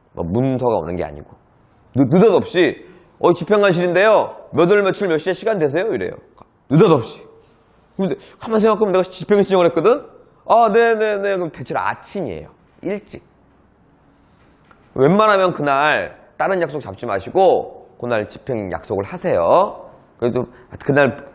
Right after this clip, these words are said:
골프 부킹 있어 안 되는데요. "아, 네." 그럼 끊고 또 한 달 있다 전화 와요. <laughs> 그러니까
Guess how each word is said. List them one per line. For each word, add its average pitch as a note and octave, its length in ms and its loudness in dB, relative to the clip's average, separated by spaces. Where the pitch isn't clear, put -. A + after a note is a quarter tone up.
골프 E3+ 220 0
부킹 C3+ 360 -2
있어 C3 160 -2
안 F#2+ 120 -6
되는데요. A2+ 420 -2
"아, C#3 200 2
네." C#3 180 4
그럼 C3 160 0
끊고 A3+ 460 2
또 - 80 -10
한 A#3+ 120 -2
달 A#3+ 100 4
있다 C#3+ 120 -4
전화 G2 180 -2
와요. F2 600 -6
<laughs> - 40 -20
그러니까 C#3+ 640 2